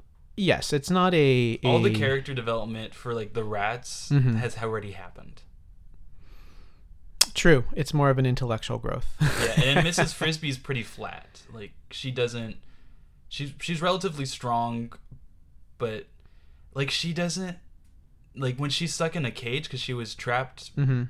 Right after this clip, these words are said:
Speaker 2: putting the, the sleeping powder in the cat's food,
Speaker 1: Mm-hmm.
Speaker 2: when she was caught and put in the bird cage, she couldn't get out, and Justin,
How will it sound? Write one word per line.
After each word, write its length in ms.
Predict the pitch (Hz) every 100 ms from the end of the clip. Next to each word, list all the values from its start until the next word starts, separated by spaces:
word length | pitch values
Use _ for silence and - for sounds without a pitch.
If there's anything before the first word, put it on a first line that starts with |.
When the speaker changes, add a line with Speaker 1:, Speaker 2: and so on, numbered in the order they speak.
| -
Speaker 2:
putting 300 | 127 120 113
the, 300 | 107 107 104 - - - - - - - -
the 560 | - 113 110 104 104
sleeping 420 | 104 131 123 123
powder 400 | 120 120 120 127
in 220 | 120 110 104
the 340 | 107 107 104 -
cat's 320 | - 117 -
food, 400 | - 117 139 180
Speaker 1:
Mm-hmm. 280 | 170 143 143
Speaker 2:
when 100 | 113
she 160 | - 131
was 140 | 127
caught 360 | - - 196 -
and 120 | 117
put 120 | 127
in 120 | 120 113
the 60 |
bird 300 | 101 117 156
cage, 520 | - 110 107 - - -
she 200 | - 127
couldn't 320 | 127 135 117
get 180 | 107 107
out, 260 | 135 139 113
and 200 | 110 101 -
Justin, 580 | 123 127 - 120 107